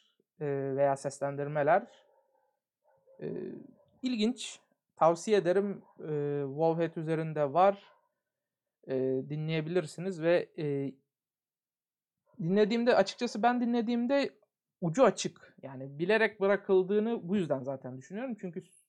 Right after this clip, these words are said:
e, tek taraflı konuşmalar dinliyoruz ve bunların ucu açık,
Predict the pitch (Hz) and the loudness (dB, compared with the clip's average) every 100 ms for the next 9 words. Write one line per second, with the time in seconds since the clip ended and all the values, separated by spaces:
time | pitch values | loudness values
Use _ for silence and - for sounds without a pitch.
0 | _ _ _ _ _ _ - 135 131 175 | _ _ _ _ _ _ -4 -4 0 -2
1 | 175 214 208 226 226 220 - 233 226 220 | 4 4 4 2 0 -2 -2 -2 -2 -2
2 | 220 226 233 233 202 185 190 208 226 185 | -4 -4 -6 -6 -4 -2 -2 -2 -2 -2
3 | 214 170 160 - - _ | -4 -8 -12 -14 -14 _